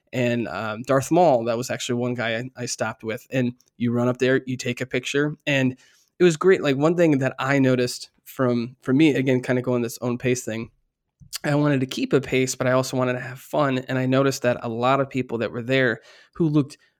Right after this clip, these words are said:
really, really fit, they looked like they were extreme runners, they were doing it too.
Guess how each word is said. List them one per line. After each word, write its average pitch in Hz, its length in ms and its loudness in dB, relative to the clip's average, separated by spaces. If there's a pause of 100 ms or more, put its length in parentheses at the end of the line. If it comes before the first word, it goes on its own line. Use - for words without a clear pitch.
(200)
really, 175 360 6
really 127 260 2
fit, - 340 -2
they 131 120 4
looked 151 240 2
like 127 160 2
they 120 160 2
were 117 280 -2
extreme 139 640 0
runners, 113 420 -2 (340)
they 135 300 4
were 147 160 2
doing 120 280 2
it - 120 -4
too. 104 280 -4